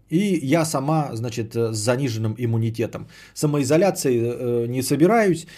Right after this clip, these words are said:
и намекала на то, что это вообще сначала, значит, эм, это вот Эванжелина Лили, которая оса, которая веснушка, а, типа, э, что это вообще, э, несуществующая проблема, ну, то есть просто, э,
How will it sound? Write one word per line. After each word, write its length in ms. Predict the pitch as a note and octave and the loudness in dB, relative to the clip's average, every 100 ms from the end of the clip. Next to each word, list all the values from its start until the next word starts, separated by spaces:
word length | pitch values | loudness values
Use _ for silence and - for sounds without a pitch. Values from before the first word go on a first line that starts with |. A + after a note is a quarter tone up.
| - | -6
и 100 | F#3+ | 0
намекала 540 | G3+ E3+ D#3+ F#3+ F#3 C#3+ | 4 6 6 6 4 4
на 120 | C#3+ | 2
то, 160 | E3+ D#3+ | 4 2
что 320 | - C3 B2 | 2 0 2
это 280 | C3 A2+ B2 | 0 -2 -2
вообще 420 | C3 - C3+ A2+ - - - | -2 0 -2 -2 -6 -20 -14
сначала, 540 | - D3 D3+ E3 B2+ A2+ | -4 0 4 4 4 2
значит, 380 | A#2 A2+ - - | -2 -4 -8 -4
эм, 580 | A2+ A2 G#2+ G#2 F#2+ - | 0 0 -2 -4 -8 -8
это 200 | B2+ A#2 | -4 -2
вот 160 | C3+ C3 | -2 -2
Эванжелина 380 | C3+ B2+ D#3 A#2+ | -2 4 4 4
Лили, 200 | A#2+ B2+ | 0 -2
которая 380 | G#2+ A2+ G#2 G2+ | -2 0 0 0
оса, 380 | A2 G#2+ - | -2 -2 -4
которая 320 | - G#2 G2+ G2+ | -4 -6 -4 -4
веснушка, 520 | A2+ F3+ F3+ - - - - - - | -2 0 -2 -4 -12 -16 -20 -20 -10
а, 440 | B2 A#2 A2+ C#3 - - C#3+ C#3+ - - - - - _ _ _ - | -4 -2 -2 -4 -8 -12 -12 -12 -10 -10 -12 -20 -20 _ _ _ -6
типа, 480 | B2+ C#3+ C#3 A#2 - - - _ - D3 | 0 2 2 0 -6 -20 -20 _ -14 -10
э, 200 | B2 B2+ - B2+ | -8 -10 -12 -2
что 160 | F3+ | 4
это 140 | E3 C3+ | 4 4
вообще, 440 | D3+ - G#3+ F#3+ | 0 2 2 2
э, 840 | - C#3+ C#3+ C#3 C3+ C3+ C3 B2+ C#3 | -4 -6 -4 -2 -4 -4 -4 -4 0
несуществующая 840 | D3 - D3+ C3+ D#3 D3+ A#2 B2+ | 2 2 0 -2 4 4 6 0
проблема, 540 | - A#2 B2 A2+ G#2 | 0 0 2 0 -2
ну, 140 | A2+ B2 | -4 -2
то 120 | A2+ | -2
есть 300 | G2+ - - | -2 -6 -8
просто, 360 | A#2 A#2 A#2 G#2+ | -2 -2 -2 -2
э, 400 | G2+ A2 G#2+ | -2 -2 -2